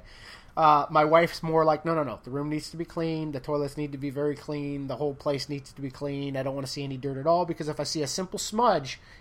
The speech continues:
in the hallway, it means my, my, my bed is infested." That's the way, <laughs> that's the way my wife thinks about it. And, uh, it's probably good, you know? I, I would have stayed at the Motel six. It's good that she, uh,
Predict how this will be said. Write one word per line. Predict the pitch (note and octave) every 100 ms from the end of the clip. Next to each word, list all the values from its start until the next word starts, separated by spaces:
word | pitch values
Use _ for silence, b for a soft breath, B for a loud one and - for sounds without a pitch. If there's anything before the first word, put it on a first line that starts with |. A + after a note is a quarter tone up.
| -
in | D#3
the |
hallway, | E3 A3 G#3+ D3+ C#3 C3+ C3 b b -
it | D3+
means | E3+ D#3
my, | E3 D#3 C3+
my, | D#3 D#3 D#3+
my | E3 D#3 D3+
bed | D#3+ D#3
is | C#3+
infested." | C#3+ D3 C3+ - F#2 - - - - -
That's | C3+ D3+ -
the |
way, | E3 E3 C3+ -
<laughs> | -
that's | B2 - -
the |
way | F#3+ -
my | E3+
wife | D3+ D#3 -
thinks | D#3+ D3
about | G#2+ G#2+ G2
it. | - B B B B B
And, | D3+ D3+ D3+
uh, | D#3+ E3
it's | F#3+
probably | - C#4 C#4+
good, | G3+ F3 - C3+
you | D#3
know? | E3+ F#3+
I, | E3+ F3 F3+ F3 -
I | E3 E3
would | F3
have | E3
stayed | - E3
at | D#3+
the |
Motel | D#3 D3+ D#3+
six. | D3 - D#3
It's | C3+ -
good | E3+ C#3+
that | C#3+ -
she, | - C#3+ C3+ C3 B B B -
uh, | C3+ B2+ A#2+ A2+